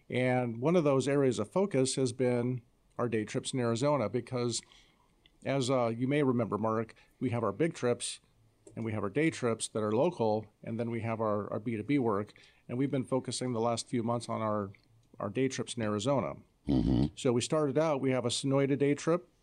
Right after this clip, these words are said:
Speaker 1: uh, down to the wineries, and we have a trip to Kitt Peak. That's a day trip also.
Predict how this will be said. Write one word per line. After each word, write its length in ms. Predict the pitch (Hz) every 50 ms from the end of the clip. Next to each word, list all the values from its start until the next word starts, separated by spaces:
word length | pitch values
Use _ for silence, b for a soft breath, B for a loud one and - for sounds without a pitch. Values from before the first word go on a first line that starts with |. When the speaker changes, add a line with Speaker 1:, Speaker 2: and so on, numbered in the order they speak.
| - 101
Speaker 1:
uh, 380 | 107 104 107 107 107 110 110 101 -
down 240 | - 120 113 117 120
to 140 | 113 - 131
the 80 | 110 104
wineries, 540 | 98 107 113 113 117 147 170 196 185 - - _ _ _ _ _ _ _ _ - -
and 240 | 101 107 113 120 113
we 140 | 120 117 113
have 600 | 117 120 113 113 110 110 110 107 107 110 107 110
a 60 | 113
trip 200 | - - 117 -
to 60 | -
Kitt 220 | 107 - 113 - -
Peak. 340 | - 127 135 131 - - - _ _ _ -
That's 180 | 113 113 -
a 40 | 113
day 160 | - 110 107
trip 220 | 110 - 113 98 -
also. 480 | 98 92 104 - - 113 113 127 139